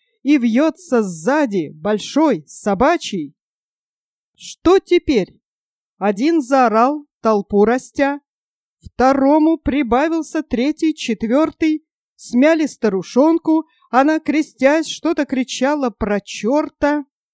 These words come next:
И когда, ощетинив в лицо усища веники, толпа навалилась, огромная, злая,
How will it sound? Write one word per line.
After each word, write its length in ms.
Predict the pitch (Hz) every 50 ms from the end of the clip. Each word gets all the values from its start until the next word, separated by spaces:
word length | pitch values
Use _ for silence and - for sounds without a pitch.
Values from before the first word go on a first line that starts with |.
| _ _ _ _ _ _ _ _ _ _ _ _
И 180 | 226 277 339
когда, 680 | 320 - 320 311 320 269 240 185 156 151 151 147 151 - _ _ _ _ _ _ _
ощетинив 1040 | - 190 226 277 269 - - - - 311 311 - - 339 320 262 220 196 190 190 175
в 80 | 170 202
лицо 500 | 214 262 285 - - - 320 302 254 -
усища 680 | - 240 285 269 - - 311 320 302 - - - - 214
веники, 800 | 190 180 156 180 277 320 320 302 262 202 - - 185 151 151 _ _ _ _ _ _ _ _
толпа 500 | - 240 277 311 294 - - 330 349 339
навалилась, 840 | 302 262 220 202 196 190 220 294 330 294 233 180 - - - - - -
огромная, 920 | 233 247 247 180 220 220 220 269 320 330 302 254 202 185 175 165 156 160
злая, 760 | 160 160 151 190 190 190 247 285 302 294 262 196 160 143 147